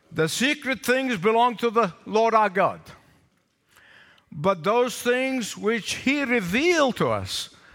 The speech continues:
belong to us." Why? "So that we may obey his law." Now, there are several things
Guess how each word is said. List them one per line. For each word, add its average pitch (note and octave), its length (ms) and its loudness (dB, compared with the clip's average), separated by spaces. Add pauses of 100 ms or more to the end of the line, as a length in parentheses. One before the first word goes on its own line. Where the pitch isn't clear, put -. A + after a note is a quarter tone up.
(240)
belong C4 640 2
to F3+ 120 0
us." C#3 680 0 (880)
Why? F3+ 600 -4 (560)
"So D#3 300 -2
that C3+ 280 -2
we C#3 600 -2 (220)
may D3 220 0
obey D3+ 580 0
his D#3 200 0
law." E3+ 500 0 (4000)
Now, F3 200 0
there E3 160 0
are - 20 -2
several A#3 380 0
things C3+ 500 -6